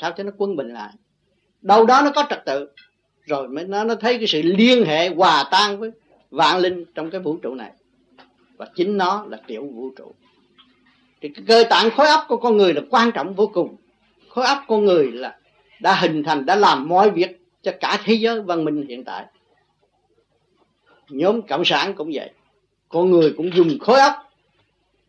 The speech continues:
mà tạo dựng một lý thuyết cho mọi người đi theo. Rồi trong cái xây dựng đó, tìm hiểu. Rồi bên quốc gia cũng vậy. Tìm hiểu, đây rồi, con người mới hiểu rõ cái khối óc con người. Mới cung ứng hòa tan với nhau, lúc đó mới ngồi lại với nhau được.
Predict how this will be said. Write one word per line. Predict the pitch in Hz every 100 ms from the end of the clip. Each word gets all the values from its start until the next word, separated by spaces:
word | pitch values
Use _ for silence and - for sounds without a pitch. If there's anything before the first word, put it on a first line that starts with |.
| _ _
mà | 139
tạo | - 180
dựng | 208 185 196
một | 165
lý | 240 262
thuyết | 294 339 285
cho |
mọi | 196 175
người | 202 170
đi | 139 190
theo. | 196 208 196 190 _ _ _ _ _ -
Rồi | 123 - _
trong | 170
cái | 160
xây | - 185 160
dựng | 131 139
đó, | 160 185 208 - -
tìm | 175 151 131
hiểu. | 131 143 214 _ _ _ _ -
Rồi | 113 139 165
bên | 156 160 143
quốc | 185 185
gia | 160 143
cũng | - 143
vậy. | 123 92 - _
Tìm | - 175 147
hiểu, | 143 165 214
đây | - 143 151
rồi, | 127 110 98 _ _
con | 151 151
người | 139 117
mới | 139
hiểu | 147 156
rõ | 202 170 165
cái | 226
khối | 226 269
óc | 240 269
con | 214 196
người. | 160 127 - _ _ _ -
Mới | 208
cung | 208 214
ứng | 226 262 294
hòa | 202 175 165
tan | 202 214
với | 226 240
nhau, | 214 208 180 208
lúc | 185 202
đó | 180 196
mới | 190
ngồi | 151 123
lại | 113 110
với | 117 135
nhau | 117
được. | 107